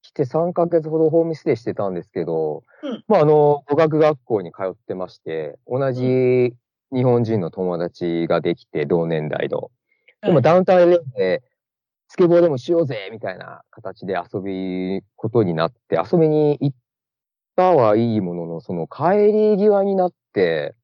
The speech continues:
Speaker 2: うん。
Speaker 1: うちの方に帰るバスってどれだという、で、全然わからなくなってしまって、
Speaker 2: うん。
Speaker 1: で、バスの、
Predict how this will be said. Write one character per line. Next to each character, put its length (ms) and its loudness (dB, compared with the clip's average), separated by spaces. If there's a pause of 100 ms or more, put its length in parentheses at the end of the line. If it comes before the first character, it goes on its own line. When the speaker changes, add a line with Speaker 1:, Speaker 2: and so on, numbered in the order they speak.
(140)
Speaker 2:
う 40 0
ん。 460 -6 (680)
Speaker 1:
う 60 -14
ち 160 -2
の 140 2
方 160 4
に 100 2
帰 300 2
る 80 -4
バ 220 -2
ス 160 -14
っ 20 -14
て 400 -20
ど 160 0
れ 100 2
だ 160 -10 (300)
と 60 -10
い 440 -10
う、 80 -20 (1400)
で、 80 -6
全 180 0
然 140 4
わ 160 4
か 120 0
ら 80 2
な 120 -2
く 100 -14
な 80 -8
っ 40 -14 (120)
て 60 -20
し 140 -20
ま 100 -14
っ 60 -16 (200)
て、 360 -12 (200)
Speaker 2:
う 300 -4
ん。 40 -10
Speaker 1:
で、 60 0
バ 180 0
ス 120 -6
の、 60 -4